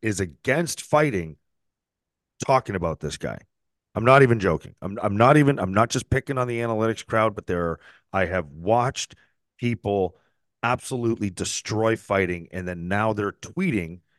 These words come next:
about how great these fights are. Make up your fucking mind. Okay? Now he fights Olivier last night. And he gets buckled. He gets beat pretty good, man.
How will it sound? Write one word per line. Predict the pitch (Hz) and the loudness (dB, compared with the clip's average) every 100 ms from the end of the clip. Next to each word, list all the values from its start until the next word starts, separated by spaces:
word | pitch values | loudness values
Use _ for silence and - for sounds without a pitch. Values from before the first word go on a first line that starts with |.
| _ 101 | _ -6
about | 90 95 92 92 _ _ - | 0 2 2 0 _ _ -4
how | 101 | -2
great | 85 80 95 110 127 - | -2 -10 0 2 2 0
these | 120 101 | -4 -4
fights | - 110 101 90 | 0 0 2 -4
are. | 71 - _ _ _ | -8 -10 _ _ _
Make | 92 104 120 143 139 | -14 -10 -6 -6 -4
up | 139 120 | -4 -4
your | 113 | -4
fucking | 113 104 98 90 | -2 -2 -4 -6
mind. | 80 69 _ _ _ _ _ _ _ _ _ _ | -8 -8 _ _ _ _ _ _ _ _ _ _
Okay? | 113 107 120 _ _ _ _ _ _ _ _ _ _ _ _ _ _ _ _ | 2 2 0 _ _ _ _ _ _ _ _ _ _ _ _ _ _ _ _
Now | 104 123 143 | 0 2 2
he | 143 | 0
fights | - 123 113 | 2 2 2
Olivier | 98 113 131 107 90 | 0 4 4 2 -2
last | 85 85 85 85 | -2 -4 -6 -8
night. | 80 82 _ _ _ _ _ _ _ _ 107 | -8 -8 _ _ _ _ _ _ _ _ -6
And | 101 98 98 95 _ _ _ _ _ _ _ - _ _ | -2 0 -2 -4 _ _ _ _ _ _ _ -20 _ _
he | 120 | 0
gets | 180 180 | 0 0
buckled. | - 160 - 73 71 | 0 0 0 -6 -6
He | |
gets | 123 175 | -2 -2
beat | - 160 156 - | 0 -4 -4 0
pretty | 147 104 | 0 0
good, | 131 123 76 | 0 -2 -2
man. | 73 78 | -14 -14